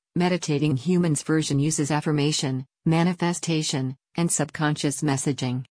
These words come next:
It does not require long hours, or any other physical sacrifices traditional Buddhism calls for, like abstinence from meat and social isolation. Subconscious messaging, or subliminal messaging, is at the core of Meditating Humans online meditation guide.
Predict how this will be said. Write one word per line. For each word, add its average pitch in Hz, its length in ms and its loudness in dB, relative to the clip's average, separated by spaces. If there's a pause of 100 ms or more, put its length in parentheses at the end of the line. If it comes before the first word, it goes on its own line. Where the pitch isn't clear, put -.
(260)
It 196 140 0
does 202 240 2
not 196 200 2
require 156 460 0
long 147 300 2
hours, 143 500 0 (180)
or 185 140 0
any 190 240 4
other 165 220 0
physical 170 400 0
sacrifices 151 840 -2
traditional 165 560 0
Buddhism 143 500 0
calls 139 340 0
for, 131 340 -4 (200)
like 156 280 0
abstinence 165 680 0
from 143 220 0
meat 143 220 0
and 143 120 2
social 151 380 0
isolation. 131 800 0 (120)
Subconscious 214 720 0
messaging, 135 640 0 (220)
or 175 100 2
subliminal 175 640 2
messaging, 139 720 0 (200)
is 175 140 0
at 170 100 0
the 185 80 0
core 180 280 2
of 151 100 -2
Meditating 147 580 2
Humans 175 480 2
online 151 460 2
meditation 151 640 0
guide. 135 480 -4